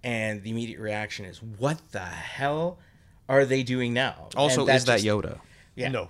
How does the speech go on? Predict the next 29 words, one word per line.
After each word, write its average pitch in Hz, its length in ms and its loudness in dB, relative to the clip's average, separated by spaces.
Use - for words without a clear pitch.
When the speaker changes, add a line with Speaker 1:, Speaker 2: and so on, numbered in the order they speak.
Speaker 2:
Or 120 100 6
is 120 80 6
Speaker 1:
Of 135 80 8
Speaker 2:
that 208 60 8
just 139 140 6
Speaker 1:
course. 139 80 4
Speaker 2:
one 139 120 10
of 113 60 2
Yoda's 110 340 0
Speaker 1:
It's, 165 180 6
Speaker 2:
kind? 110 360 2
Speaker 1:
it's 139 260 0
Speaker 3:
Yeah. - 60 -4
Speaker 1:
one 151 160 4
of 156 80 2
Yoda's 143 360 2
kind 117 440 -4
because 127 280 -4
Speaker 2:
Yeah. - 40 -6
Speaker 1:
this 123 160 -6
takes 123 260 -8
place 127 320 -8
five 123 460 -2
years 110 260 -8
after 107 340 -8
Return 101 280 -10
of 101 80 -10
the 113 80 -8
Jedi. 147 340 2